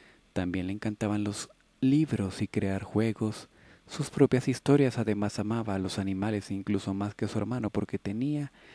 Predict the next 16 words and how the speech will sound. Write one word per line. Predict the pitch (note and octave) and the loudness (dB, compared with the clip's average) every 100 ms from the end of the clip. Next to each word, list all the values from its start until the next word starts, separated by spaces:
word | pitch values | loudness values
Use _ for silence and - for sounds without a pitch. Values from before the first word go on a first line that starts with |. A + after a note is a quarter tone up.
| - - - | -20 -12 2
una | G#2 G2+ | 4 6
gran | G2+ G2+ G#2 | 4 2 0
admiración | A#2 C#3 D3 - B2 | 0 0 0 0 0
y | A2 | 2
siempre | A2 G#2 A2 | 0 0 0
reconocía | G#2+ - A2 - A2+ A2 | 0 2 0 2 0 0
como | A2 G#2+ | -2 -2
su | G2+ G#2+ | -2 -2
mejor | G#2 - A2 | -4 -2 -2
amigo | A2+ B2 A2 G2 | 0 -2 0 0
después | F#2+ - A2 F#2+ G2 | -2 -4 -2 0 0
de | G2 | -6
Tristán, | F#2+ - G2+ - B2 A#2+ - _ _ _ _ _ _ _ _ - - - - - - | -4 -4 -4 -6 -8 -8 -18 _ _ _ _ _ _ _ _ -20 -20 -20 -20 -12 -2
un | G2+ | 0
cachorro | G2 B2+ - G#2 G2 G2 | 0 -2 0 0 2 2
Basset | F#2+ F2+ - G2 | 0 -2 -4 -6